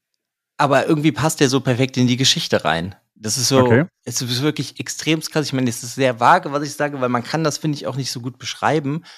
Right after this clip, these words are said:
Speaker 1: Und gleichzeitig ist das Buch eins der feministischen Bücher, die ich jemals gelesen habe.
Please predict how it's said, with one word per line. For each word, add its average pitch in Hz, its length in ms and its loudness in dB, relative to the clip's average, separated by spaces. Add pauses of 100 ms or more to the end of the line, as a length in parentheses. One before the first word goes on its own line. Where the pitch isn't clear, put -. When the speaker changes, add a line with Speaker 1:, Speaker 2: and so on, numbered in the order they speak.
(180)
Speaker 1:
Und 110 140 -8
gleichzeitig 131 680 0
ist - 180 -4
das 123 140 -2
Buch 143 400 -8
eins 120 340 -2
der 120 180 4
feministischen 127 640 4
Bücher, 123 240 4
die 104 80 -2
ich 101 80 -4
jemals 117 260 2
gelesen 101 420 0
habe. 85 240 -8